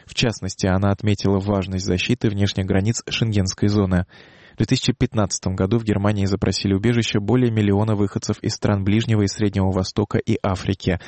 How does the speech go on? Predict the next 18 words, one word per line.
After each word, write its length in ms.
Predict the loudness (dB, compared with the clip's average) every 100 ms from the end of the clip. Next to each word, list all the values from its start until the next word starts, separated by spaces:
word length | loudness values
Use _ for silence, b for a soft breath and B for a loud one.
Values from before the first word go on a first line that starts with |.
| B B B
Правительство 520 | -2 0 -2 -4 -2 -2
Ф 140 | 0
Р 140 | 0 2
Г 140 | -2
подверглось 600 | -2 -2 -2 0 -2 0
критике 440 | -2 -2 -2 0
за 120 | 0 2
политику 420 | 0 0 0 -4
открытых 480 | -2 -2 -2 -2 -2
дверей 420 | 0 2 2 -2 B B -2
после 280 | -2 0 -4
совершенных 640 | 0 0 0 0 2 2
беженцами 480 | 2 0 0 -2 -2
нападений 540 | -2 0 0 0 0 -2
в 80 | 0
июле 460 | 0 2 4 4
этого 300 | 2 0 -2
года. 360 | 0 0 0